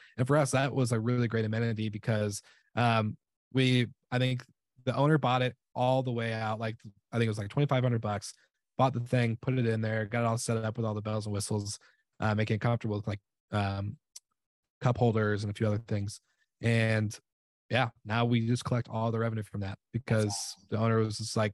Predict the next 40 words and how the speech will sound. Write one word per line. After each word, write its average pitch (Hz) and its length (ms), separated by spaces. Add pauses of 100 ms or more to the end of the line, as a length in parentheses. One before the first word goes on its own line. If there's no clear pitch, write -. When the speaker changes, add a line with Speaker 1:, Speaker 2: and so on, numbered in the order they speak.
(100)
Speaker 1:
wanting 107 260
a 104 60
good 104 220
experience 107 440
and 107 60
wanting 101 180
good 101 100
reviews. 101 480 (420)
And 110 240
so, - 180
like, 107 180 (320)
that's 113 260
one 123 140
of 107 40
our 104 160
number 104 220
ones 104 220
that 110 100
we 101 80
get - 180
used. - 460
Speaker 2:
Nice. 82 320
And 131 300
just 139 200
in 156 80
case 139 240
you 139 60
guys 135 240
don't 127 180
know, 135 280
there 120 240
are 120 200
options 117 440
that 110 80
you 107 100
don't 110 160
have 104 160
to 117 80
actually 104 500
own 120 540